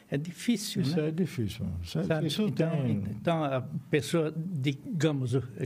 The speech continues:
Speaker 1: que, quem fazia a fiscalização e tal, com nível técnico muito baixo, né?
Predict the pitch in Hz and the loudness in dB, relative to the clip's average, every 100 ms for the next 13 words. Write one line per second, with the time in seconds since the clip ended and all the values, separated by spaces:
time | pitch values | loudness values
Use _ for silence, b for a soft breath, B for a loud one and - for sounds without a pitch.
0 | - 170 - - _ _ - 165 - 143 | 0 -2 -2 -18 _ _ 2 2 4 2
1 | 117 151 131 - - - 131 135 135 107 | 4 2 0 -2 0 2 2 2 0 0
2 | - 139 113 - 165 160 B - 147 147 | 0 0 0 0 0 0 B 0 2 2
3 | 160 165 147 180 175 - 185 156 175 226 | 2 0 2 0 0 -2 0 2 2 -2
4 | - - 143 139 120 - 113 143 | -6 0 2 2 0 -6 -4 -4